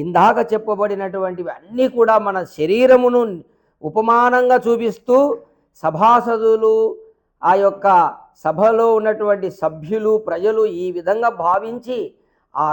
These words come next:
రాజ్యమును అట్లా నిర్మాణం చేసుకోవాలా, అట్లా నడపాలా, ఉత్తమ రాజ్యం కొరకు ప్రయత్నం చేయాలా అని ఇందాక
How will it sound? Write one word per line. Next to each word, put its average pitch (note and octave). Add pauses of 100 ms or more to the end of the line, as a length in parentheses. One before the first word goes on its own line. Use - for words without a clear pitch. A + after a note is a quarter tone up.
(140)
రాజ్యమును A3 (120)
అట్లా F3+ (480)
నిర్మాణం G3+ (100)
చేసుకోవాలా, D#3 (180)
అట్లా C#3+ (100)
నడపాలా, D#3+ (140)
ఉత్తమ G3+ (100)
రాజ్యం F#3+
కొరకు F3+ (500)
ప్రయత్నం F3 (100)
చేయాలా D3+
అని G3 (100)
ఇందాక D#3+